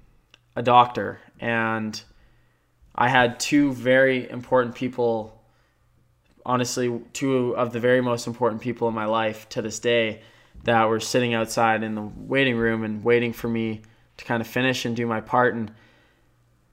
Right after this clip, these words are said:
I just remember how sad and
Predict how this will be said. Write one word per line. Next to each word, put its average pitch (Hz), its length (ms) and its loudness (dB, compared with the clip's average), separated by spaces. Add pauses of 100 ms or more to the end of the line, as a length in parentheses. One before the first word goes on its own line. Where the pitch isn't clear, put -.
(180)
I 139 140 4
just 170 200 4
remember 131 380 4
how 120 540 8 (680)
sad 120 640 6 (400)
and 107 520 -6